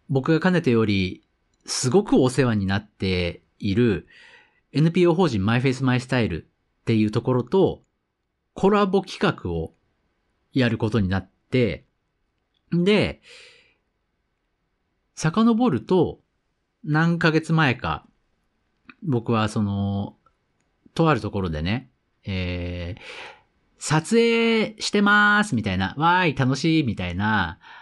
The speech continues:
ツイートを書いたりもしたんだけど、まあ、あれも、あの、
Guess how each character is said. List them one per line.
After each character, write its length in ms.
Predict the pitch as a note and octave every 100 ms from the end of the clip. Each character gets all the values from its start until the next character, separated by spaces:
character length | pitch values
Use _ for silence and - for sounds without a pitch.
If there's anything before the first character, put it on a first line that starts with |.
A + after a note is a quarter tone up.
| - - _
ツ 160 | - A#2+
イ 40 |
ー 60 | G#2+
ト 140 | A2+
を 320 | D3 B2+ - _ _ _ _ _ _ _ _ _ -
書 140 | C#3+
い 80 | B2
た 100 | G#2+
り 120 | F2+
も 100 | E2
し 100 | D#2+
た 120 | - G2
ん 20 |
だ 80 | D#2
け 80 |
ど、 320 | E2+ F#2 D#2+ _ -
ま 160 | D3 D3
あ、 20 |
あ 40 |
れ 80 | D#3+
も、 280 | G#3 D#3+ -
あ 140 | G#2+ G2
の、 380 | F#2+ F2+ F2+